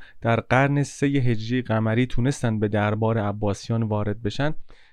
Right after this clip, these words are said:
نقاشی ایرانی یا همون مینیاتور جانی دوباره گرفت. در واقع مینیاتور ایرانی از ادغام نقاشی ایرانی پیش از ظهور اسلام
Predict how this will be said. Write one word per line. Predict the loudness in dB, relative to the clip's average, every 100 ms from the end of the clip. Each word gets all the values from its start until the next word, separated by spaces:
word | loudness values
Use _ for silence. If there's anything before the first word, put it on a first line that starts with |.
| -6
نقاشی | 2 2 2 0 0 -4
ایرانی | -2 0 2 2
یا | 2 0
همون | 0 0 0
مینیاتور | 2 2 2 0 2 0 -2 -14 -18 -14
جانی | -2 2 4 4
دوباره | 6 4 2 -2
گرفت. | -4 -8 -10 -12 -14 -16 -4
در | 2 4
واقع | 6 4
مینیاتور | 4 4 4 4 4 2
ایرانی | 4 4 4 2 2
از | 0 0
ادغام | -4 -4 -2 0 2 0 -2 -8 -6
نقاشی | 2 4 4 4 2 2 0 2
ایرانی | 2 2 2 2 2 2 4
پیش | 4 4 2
از | 2
ظهور | 2 0 2 0
اسلام | 0 -2 -2